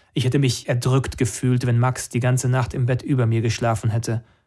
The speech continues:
Max war nur zwei Monate älter, aber über einen Kopf größer und doppelt so schwer.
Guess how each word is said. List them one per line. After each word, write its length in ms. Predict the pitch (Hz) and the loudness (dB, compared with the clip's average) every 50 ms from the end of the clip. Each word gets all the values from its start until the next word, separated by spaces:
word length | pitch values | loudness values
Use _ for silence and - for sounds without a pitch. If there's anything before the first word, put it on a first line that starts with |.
| _ _ _ _ _ _ _ _ _ _ _ | _ _ _ _ _ _ _ _ _ _ _
Max 320 | - 123 110 107 - - 120 | 0 0 0 0 -2 -2 0
war 300 | 117 110 107 107 104 113 | 0 2 2 0 0 0
nur 340 | 120 123 117 110 107 101 - | 0 0 0 0 0 -2 -4
zwei 240 | - - 127 117 | -4 -2 0 2
Monate 400 | 117 120 120 117 107 - - - | 2 2 2 2 2 0 -2 0
älter, 340 | - 131 156 156 170 165 - | 2 2 2 4 4 2 2
aber 240 | - 147 131 135 - | 0 0 0 0 0
über 220 | 165 143 143 - | 0 0 0 0
einen 240 | - 147 147 147 147 | 0 0 0 0 0
Kopf 260 | - - 127 - - | 0 -2 -4 -6 -8
größer 420 | - - 143 143 147 139 - 147 135 | -6 0 0 2 2 2 0 -2 -2
und 180 | 135 120 - | -2 0 0
doppelt 220 | 131 123 - 120 117 | -2 -2 -2 -2 -2
so 120 | - 117 | -2 -2
schwer. 440 | 113 - - 120 117 117 110 104 - | -2 -2 -2 0 0 0 0 -2 -4